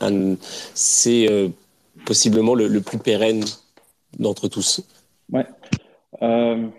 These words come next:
Speaker 2: c'est une approche assez pragmatique de, euh, si aujourd'hui on veut onboarder cent mille personnes, qui est capable de le, de le faire ? Genre, sur une jour-,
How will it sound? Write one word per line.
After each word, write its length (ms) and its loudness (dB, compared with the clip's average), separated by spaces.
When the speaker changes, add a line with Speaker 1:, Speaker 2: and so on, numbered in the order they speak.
Speaker 2:
c'est 100 -8
une 80 0
approche 340 -4
assez 320 -6
pragmatique 960 -4
de, 460 0
euh, 520 0
si 200 -4
aujourd'hui 520 0
on 160 0
veut 100 -2
onboarder 500 0
cent 200 -6
mille 200 0
personnes, 520 -4
qui 180 -2
est 120 -2
capable 360 -4
de 120 -4
le, 460 -2
de 100 -4
le 80 -4
faire ? 280 -6
Genre, 340 0
sur 260 4
une 120 0
jour-, 320 -2